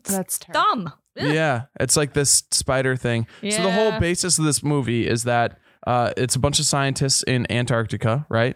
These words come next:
Speaker 2: Mm-hmm.
Speaker 3: And they're out there, and there is this random, like, virus that will infect somebody's body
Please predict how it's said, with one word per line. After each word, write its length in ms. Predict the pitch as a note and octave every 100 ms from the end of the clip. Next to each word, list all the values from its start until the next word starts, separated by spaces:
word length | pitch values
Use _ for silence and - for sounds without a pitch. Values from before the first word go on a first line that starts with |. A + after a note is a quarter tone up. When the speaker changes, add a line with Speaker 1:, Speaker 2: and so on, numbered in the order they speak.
| -
Speaker 2:
Mm-hmm. 320 | G3+ G3+ F3+
Speaker 3:
And 440 | B2 B2 A#2+ A#2+ G#2+
they're 340 | A2+ B2+ -
out 220 | A#2+ A2+
there, 300 | A2 A2 A#2 -
and 400 | A2+ A#2 A2+ A2+
there 320 | A2+ A#2+ A#2
is 100 | A#2
this 180 | A#2 A2
random, 760 | A2 A#2+ A#2+ C3 C3 B2+ B2+ A#2+ _ _ -
like, 220 | A2+ A#2
virus 580 | A2 A2 A2+ A#2 B2+ C3+
that 160 | B2 G#2
will 140 | A2+
infect 320 | A2 - A2+ -
somebody's 340 | B2 B2+ C3+
body 420 | A2+ G#2 F#2+ F3